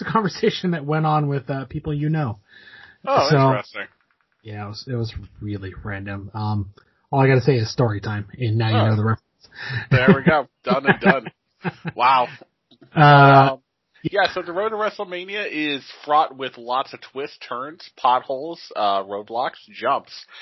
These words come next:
Speaker 2: and, uh, maybe a monkey throwing pl-, poo or two. Uh, I,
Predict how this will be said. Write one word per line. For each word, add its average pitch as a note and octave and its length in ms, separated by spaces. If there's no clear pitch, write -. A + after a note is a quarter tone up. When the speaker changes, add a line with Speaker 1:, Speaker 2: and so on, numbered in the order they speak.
Speaker 2:
and, C3+ 440
uh, B2 460
maybe B2 280
a C#3+ 60
monkey B2 340
throwing A2+ 280
pl-, - 260
poo C#3+ 180
or A#2 80
two. F#2+ 260
Uh, - 20
I, G2 800